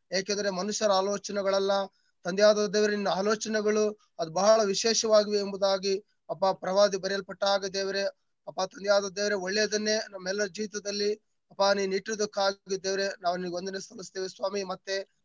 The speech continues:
ಮುಂದಿನ ದಿನದಲ್ಲಿ ಅಪ್ಪ ಇಪ್ಪತ್ತೈದನೇ ತಾರೀಕು ನಾವೆಲ್ಲರೂ ಕೂಡ ಸೇರ್ಲಿಕ್ಕೆ ನಿನ್ನ ವಾಕ್ಯಗಳನ್ನ ಧ್ಯಾನಿಸ್ಲಿಕ್ಕೆ ಆ ದಿನವನ್ನು ಕೂಡ ವಿಶೇಷವಾಗಿ ನೀನು ಆಶೀರ್ವದಿಸು ಅಪ್ಪ. ನಮ್ಮೆಲ್ಲರೂ ಕೂಡ ದೇವರೇ ತಕ್ಕ ಸಮಯದಲ್ಲಿ ಸೇರಿ ಬರುವಾಗ ನಮ್ಮೆಲ್ಲರನ್ನು ಕೂಡ ಆ ಸಮಯದಲ್ಲಿ ಉಪಯೋಗಿಸಿ ಎಂಬುದಾಗಿ ನಾವು ಪ್ರಾರ್ಥನೆ ಮಾಡ್ತೇವೆ ಸ್ವಾಮಿ.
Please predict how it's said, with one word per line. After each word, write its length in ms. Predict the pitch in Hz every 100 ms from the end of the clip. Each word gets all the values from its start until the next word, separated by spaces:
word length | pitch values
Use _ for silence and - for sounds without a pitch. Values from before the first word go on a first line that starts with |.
| _
ಮುಂದಿನ 220 | 190 196
ದಿನದಲ್ಲಿ 600 | 190 196 202 196 208 208
ಅಪ್ಪ 200 | 208 - 180
ಇಪ್ಪತ್ತೈದನೇ 460 | 180 190 196 196 180
ತಾರೀಕು 400 | 202 202 190 185
ನಾವೆಲ್ಲರೂ 340 | 175 196 202
ಕೂಡ 160 | 202 202
ಸೇರ್ಲಿಕ್ಕೆ 720 | 196 - 208 208 202 214 208 208 _ _
ನಿನ್ನ 100 | -
ವಾಕ್ಯಗಳನ್ನ 600 | 175 202 202 208 202 202
ಧ್ಯಾನಿಸ್ಲಿಕ್ಕೆ 680 | 196 185 202 190 202 196 208
ಆ 180 | 208 180
ದಿನವನ್ನು 520 | 160 151 202 202 202
ಕೂಡ 140 | 190 196
ವಿಶೇಷವಾಗಿ 680 | 175 185 185 185 180 185
ನೀನು 120 | 180 175
ಆಶೀರ್ವದಿಸು 720 | 196 - 196 202 - 208 208 _ _ -
ಅಪ್ಪ. 120 | 147
ನಮ್ಮೆಲ್ಲರೂ 600 | 190 185 190 202 208 202
ಕೂಡ 160 | 196 202
ದೇವರೇ 280 | 196 202 196
ತಕ್ಕ 220 | 202 185
ಸಮಯದಲ್ಲಿ 400 | - 196 202 185
ಸೇರಿ 240 | 196 208
ಬರುವಾಗ 480 | 202 202 202 202 208
ನಮ್ಮೆಲ್ಲರನ್ನು 480 | 196 185 196 190 190
ಕೂಡ 180 | 190 196 202 - _ _ -
ಆ 20 |
ಸಮಯದಲ್ಲಿ 380 | - 185 196 190
ಉಪಯೋಗಿಸಿ 460 | 170 214 214 202
ಎಂಬುದಾಗಿ 400 | 208 196 190 190
ನಾವು 120 | 185 175
ಪ್ರಾರ್ಥನೆ 380 | 185 190 196
ಮಾಡ್ತೇವೆ 380 | 190 190 185 240
ಸ್ವಾಮಿ. 520 | - - 196 190 208